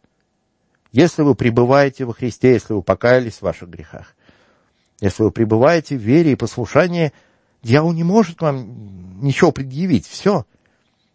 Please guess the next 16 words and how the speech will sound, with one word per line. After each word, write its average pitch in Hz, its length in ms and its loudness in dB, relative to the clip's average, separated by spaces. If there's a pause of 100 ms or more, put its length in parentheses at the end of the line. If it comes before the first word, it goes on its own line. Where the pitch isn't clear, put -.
(840)
Он 131 340 4 (240)
полностью 165 640 4
утратил 139 800 4
всякую 131 440 0
власть, 165 280 2
всякий 104 300 -6
контроль. 131 500 0 (1500)
Это 101 180 -2
как 117 140 2
бывает, 139 280 6
что - 140 -8
шантажисты 143 800 0
имеют 107 300 0
власть 131 300 2
над 85 140 -12
людьми. 76 440 -14